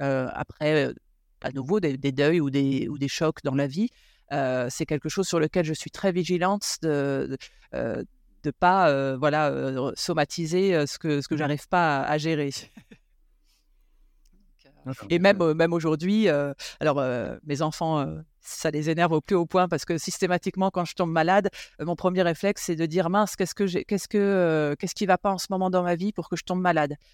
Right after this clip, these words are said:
Speaker 1: Pour, pour moi, il y a toujours, euh, une raison, euh, d-, d'ordre, euh, psychologique ou, ou en tout cas de quelque chose qui s'est passé pour le fait qu'on tombe malade.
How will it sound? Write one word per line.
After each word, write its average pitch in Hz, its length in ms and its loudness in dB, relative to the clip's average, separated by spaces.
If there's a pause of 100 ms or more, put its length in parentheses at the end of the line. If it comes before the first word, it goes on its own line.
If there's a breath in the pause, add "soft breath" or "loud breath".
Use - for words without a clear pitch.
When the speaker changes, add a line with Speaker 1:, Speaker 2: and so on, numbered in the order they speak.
(160 soft breath)
Speaker 1:
Pour, 160 220 -2
pour 151 180 -4
moi, 180 160 2
il - 20 0
y 170 60 4
a 160 40 -2
toujours, 214 560 0 (120)
euh, 151 520 0
une 175 160 -4
raison, 175 440 -2 (340)
euh, 143 260 2
d-, 120 160 0
d'ordre, 160 420 2
euh, 143 200 2 (320)
psychologique 151 680 -2
ou, 156 40 0
ou 143 320 0
en 143 80 -2
tout - 140 -14
cas 160 100 0
de 156 60 -6
quelque 151 260 -2
chose - 220 -6
qui - 80 -12
s'est - 160 -6
passé - 280 -2
pour 156 200 -2
le 151 80 -2
fait - 180 -2
qu'on 139 640 -2
tombe 156 140 0
malade. 135 240 0